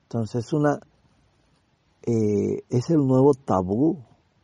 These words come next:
del siglo veintiuno, el covid diecinueve. Es un tabú, algo de lo cual no se puede hablar con sinceridad,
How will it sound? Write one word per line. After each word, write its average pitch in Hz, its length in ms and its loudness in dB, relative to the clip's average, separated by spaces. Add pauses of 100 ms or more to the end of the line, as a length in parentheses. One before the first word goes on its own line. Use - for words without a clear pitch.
(160)
del 110 360 -4
siglo 101 340 -2
veintiuno, 90 680 -6 (340)
el 95 180 -6
covid 101 340 -2
diecinueve. 90 540 -12 (120)
Es - 140 -16
un 143 160 -4
tabú, 143 420 -8 (1300)
algo 135 320 4
de 123 120 4
lo 110 100 4
cual 123 280 0
no 135 120 0
se 123 160 0
puede 123 320 2
hablar 127 500 0
con 117 220 -6
sinceridad, 120 720 -6